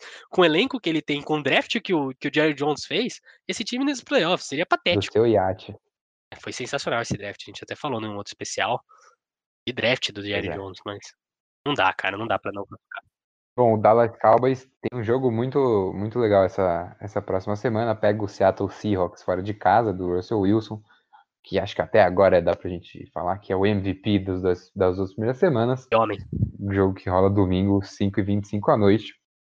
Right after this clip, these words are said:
Speaker 2: E o Seattle Seahawks já teve um jogo muito legal contra os Patriots nessa semana também. E eu vou ter que falar aqui que os Patriots com Cam Newton são muito legais de assistir.
Speaker 1: Legal, é legal mesmo.
Speaker 2: É um time muito divertido de ver.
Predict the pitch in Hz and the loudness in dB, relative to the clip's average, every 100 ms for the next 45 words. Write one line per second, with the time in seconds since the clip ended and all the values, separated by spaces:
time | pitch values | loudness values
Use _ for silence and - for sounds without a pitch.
0 | _ _ _ _ - 170 151 - - 120 | _ _ _ _ 6 6 6 2 2 2
1 | 139 117 127 147 147 135 139 139 123 120 | 4 2 2 2 2 2 2 2 2 2
2 | 117 127 139 110 104 110 104 104 - 98 | 0 0 2 6 6 4 -6 -6 0 2
3 | 98 98 98 95 123 113 113 104 101 160 | 2 -4 -8 -6 -4 -4 -2 -2 -2 -2
4 | 131 _ _ _ _ - 120 120 117 110 | -4 _ _ _ _ -2 4 6 6 4
5 | - - 113 123 143 147 151 120 - 135 | 0 0 0 2 0 4 6 6 4 -4
6 | - - - 113 120 123 139 - - 127 | -2 -6 -2 0 0 0 -6 -6 -8 -6
7 | 127 131 110 101 117 117 127 _ _ _ | -4 -2 0 2 2 -2 -10 _ _ _
8 | - 113 117 _ _ _ - - 117 123 | 0 0 0 _ _ _ -20 -8 -2 0
9 | 135 - 139 _ - 113 101 92 92 95 | -2 -4 -8 _ -4 0 4 4 4 -2
10 | 101 - 82 - - 110 98 - - - | -6 -10 -16 -16 -10 -8 -6 -2 -2 -2
11 | - 110 110 113 110 104 - _ _ 120 | -14 -10 -10 -8 -8 -10 -14 _ _ -4
12 | 107 101 104 127 123 113 113 123 143 127 | 0 0 0 0 0 2 2 2 2 0
13 | 110 101 107 104 92 90 87 104 - | 2 2 0 -2 -2 0 2 2 -2